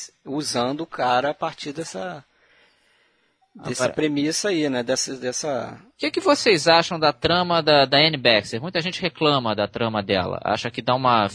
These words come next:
Speaker 2: é muito água com açúcar.
Speaker 1: É, eu acho que é isso talvez que, que, que me incomode no filme. Agora, tem uma coisa que, quando a gente tava falando do Pavão nos bastidores, que é o flashback da, da Anne Baxter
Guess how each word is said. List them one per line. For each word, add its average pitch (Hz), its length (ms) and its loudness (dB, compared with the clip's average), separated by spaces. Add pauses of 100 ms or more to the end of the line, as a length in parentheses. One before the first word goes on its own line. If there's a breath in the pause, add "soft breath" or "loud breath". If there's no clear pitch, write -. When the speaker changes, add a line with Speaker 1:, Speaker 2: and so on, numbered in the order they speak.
Speaker 2:
é 113 60 -8
muito 143 220 -2
água 131 200 4
com - 100 0
açúcar. 131 720 -4
Speaker 1:
É, 285 60 2
eu 247 80 6
acho 247 220 4
que 247 80 -2
é 214 40 2
isso 226 220 -4
talvez 214 300 -2
que, 214 300 -8
que, 175 400 -6
que - 100 -14
me 165 120 -8
incomode 170 400 -4
no 196 100 -8
filme. 156 340 -6
Agora, 165 500 4 (800 soft breath)
tem 202 160 2
uma 233 220 0
coisa 143 380 0
que, 139 200 -10
quando 139 220 -6
a - 20 -6
gente 135 180 -10
tava 127 200 -4
falando 120 400 -6
do 110 80 -16
Pavão 117 360 -6
nos 107 140 -16
bastidores, 131 720 -6
que - 120 -8
é 160 60 0
o 160 40 -4
flashback 135 720 -2
da, 110 580 -4 (480 soft breath)
da 127 80 -2
Anne 120 180 -2
Baxter 123 680 -2